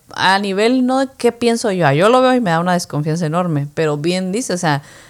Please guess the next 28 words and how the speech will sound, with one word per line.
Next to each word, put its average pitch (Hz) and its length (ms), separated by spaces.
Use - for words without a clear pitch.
a 170 120
nivel 214 600
vimos 202 420
su 190 120
A 190 80
D 190 280
N 202 140
y 160 200
él 175 340
sin, 156 420
matándola, 165 680
pues 156 180
no, 160 540
sí, - 180
está 202 680
interesante 220 680
este - 180
caso 165 300
en 156 60
ese 156 120
sentido, 143 480
pero 156 300
bueno, 147 240
porque 226 260
aquí 254 240
la 294 120
idea 247 440
es 208 400